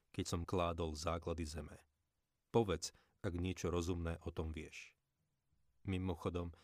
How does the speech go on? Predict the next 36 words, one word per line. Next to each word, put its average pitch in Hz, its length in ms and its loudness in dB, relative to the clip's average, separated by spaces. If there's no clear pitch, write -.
kde 101 200 0
si - 120 0
bol 82 220 0
ty, - 100 -8
milý 82 320 -2
poslucháč? - 720 -8
To 92 120 2
je 87 40 0
dobrá 87 340 2
otázka. - 480 -10
Čo 139 160 6
je 127 80 4
to, 92 160 2
čo - 160 -2
drží 92 460 0
tento 95 260 0
vesmír 82 480 0
v - 160 -16
priestore? - 560 -4
A 98 80 2
nestojí 95 500 2
pritom 87 260 0
na 82 160 0
mieste. - 400 -8
Táto 117 380 4
maličká 113 560 4
zem, 98 340 2
na 95 80 2
ktorej 90 320 2
žijeme, 92 480 0
je 87 160 0
samo 117 400 2
o 92 80 0
sebe 92 320 0
veľmi 95 400 2
nestabilná. 80 560 -2